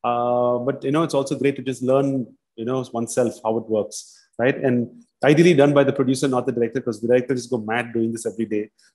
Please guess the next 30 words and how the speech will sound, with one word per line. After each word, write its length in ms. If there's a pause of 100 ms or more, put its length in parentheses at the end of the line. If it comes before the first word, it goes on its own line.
So, 640
uh, 180
also, 500
I 240
also 320
noticed 580 (380)
the 80
directors 440
tend 340
to 420 (200)
be 160
a 40
little 260
more, 240 (120)
you 80
know, 100 (140)
think, 180
like, 380
their 100
film 240
can 140
be 100
accessible 460
any 180
festival, 400
like, 160
let's 160
send, 160
let's 180
send. 200